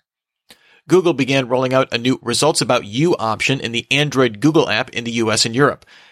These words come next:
This provides a page that explains how users can request removing search results that contain a phone number, home address, or other personally identifiable information. Google first announced this feature at its I O conference.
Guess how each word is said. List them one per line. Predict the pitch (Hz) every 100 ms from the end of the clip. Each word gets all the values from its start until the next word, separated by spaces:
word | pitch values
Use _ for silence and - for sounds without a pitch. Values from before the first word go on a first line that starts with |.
| _ -
This | 123
provides | - 165 170
a | 220
page | 120 110 110
that | 120
explains | 120 120 127
how | 143
users | 135 110 110 135
can | - 110
request | 107 - 143 -
removing | 117 113 127 190 190
search | 113 117 -
results | 113 98 85 - -
that | 127
contain | 123 110 139 131 -
a | -
phone | 147 151
number, | 143 135 143 143
home | - 180
address, | 151 127 123 - -
or | 117
other | 135 131 127
personally | - - 139 151 151
identifiable | 123 110 135 117 135 117 117 -
information. | - - 123 117 - - _ _ _ _ _ _
Google | 135 123
first | 117 120 -
announced | 101 110 190
this | 147 -
feature | 104 123 135 _
at | 110
its | 117 -
I | 110 107
O | 117
conference. | 104 82 - - -